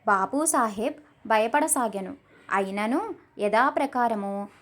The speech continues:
మసీదునకు రాగా బాబా చిరునవ్వుతో పలకరించుచు, "నేడు నీకు మరణమనియే కదా, భయపడకుము, మృత్యు ఎట్ల వచ్చునో చూచెదము లెమ్మని"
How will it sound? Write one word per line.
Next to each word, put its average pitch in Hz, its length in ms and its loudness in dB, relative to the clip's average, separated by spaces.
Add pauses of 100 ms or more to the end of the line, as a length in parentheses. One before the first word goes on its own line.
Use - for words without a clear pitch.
(140)
మసీదునకు 262 680 2
రాగా 220 520 -2 (240)
బాబా 202 440 2
చిరునవ్వుతో 233 920 -2 (260)
పలకరించుచు, 208 960 -2 (340)
"నేడు 226 520 -2 (240)
నీకు 220 580 0 (240)
మరణమనియే 269 720 4
కదా, 285 480 0 (200)
భయపడకుము, 214 800 -2 (280)
మృత్యు 233 360 -4
ఎట్ల 247 240 -2
వచ్చునో 262 500 -2 (100)
చూచెదము 247 500 -2 (300)
లెమ్మని" 202 580 -2